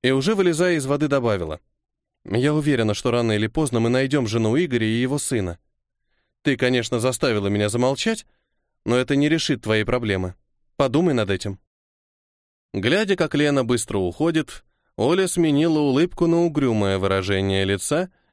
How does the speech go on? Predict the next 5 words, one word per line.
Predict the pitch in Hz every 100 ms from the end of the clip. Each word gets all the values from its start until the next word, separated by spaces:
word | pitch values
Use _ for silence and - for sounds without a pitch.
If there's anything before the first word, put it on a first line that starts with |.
| -
негромко | 127 147 139 175 214 220
и | 202 160
со | 151 151
злостью | 104 98 95 - 131
произнеся: | - 92 90 98 92 90